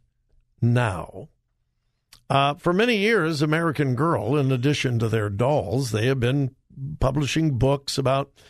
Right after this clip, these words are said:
topics that are relevant to girls as they move into the middle school years.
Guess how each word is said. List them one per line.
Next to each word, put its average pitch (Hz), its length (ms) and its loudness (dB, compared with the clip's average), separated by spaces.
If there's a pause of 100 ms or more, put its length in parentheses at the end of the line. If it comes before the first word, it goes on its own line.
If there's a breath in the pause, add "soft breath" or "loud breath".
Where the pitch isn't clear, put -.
(340 soft breath)
topics 208 580 0
that 208 140 2
are 214 60 0
relevant 165 520 2
to 156 100 -4
girls 131 520 0
as 127 140 -2
they 139 140 2
move 127 340 2
into 127 240 2
the 120 100 0
middle 117 280 0
school 101 400 -4
years. 147 580 0